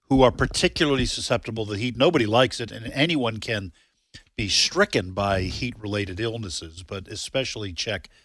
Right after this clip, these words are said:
on the elderly. And, uh, I do hope it, it, it passes. I mentioned jokingly, uh, one day earlier this week, I'm not big on thunderstorms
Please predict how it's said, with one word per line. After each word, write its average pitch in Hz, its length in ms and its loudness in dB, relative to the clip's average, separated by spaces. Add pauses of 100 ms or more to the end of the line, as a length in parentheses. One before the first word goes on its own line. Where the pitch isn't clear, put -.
(320)
on 101 240 -6
the 95 160 -6
elderly. 90 680 -8
And, 92 320 -8
uh, 101 80 -4
I 127 120 8
do 151 220 6
hope 135 240 6
it, - 200 -6
it, 117 240 -8
it 117 240 -8
passes. 110 440 -2
I 107 80 -2
mentioned 117 400 -4 (420)
jokingly, 107 800 -2
uh, 107 160 -6
one 101 260 -8
day 101 220 -2
earlier 104 400 -6
this 92 240 -8
week, 107 280 -4 (480)
I'm 120 200 0
not 117 340 4
big 127 240 2
on 107 380 2 (580)
thunderstorms 160 920 2